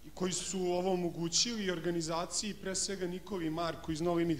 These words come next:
Huba i nekim organizacijama koje su bile za ovo uključene. Voleo bih da sam vas vidio ovde više,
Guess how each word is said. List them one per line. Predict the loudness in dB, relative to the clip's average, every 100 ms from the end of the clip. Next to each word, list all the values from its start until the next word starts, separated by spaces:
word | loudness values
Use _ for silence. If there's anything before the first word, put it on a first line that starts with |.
| 4
Huba | 4 6 4
i | 2 2
nekim | 2 0 0 0
organizacijama | 2 2 4 2 2 0 0
koje | -2
su | -4 2
bile | 4 6
za | 6
ovo | 6 6
uključene. | 2 4 4 4 0 -8 -14 -14 -14 -2
Voleo | 2 4
bih | 4
da | 2
sam | 4
vas | 4 4
vidio | 6 6
ovde | 6 2
više, | 2 4 10 10 10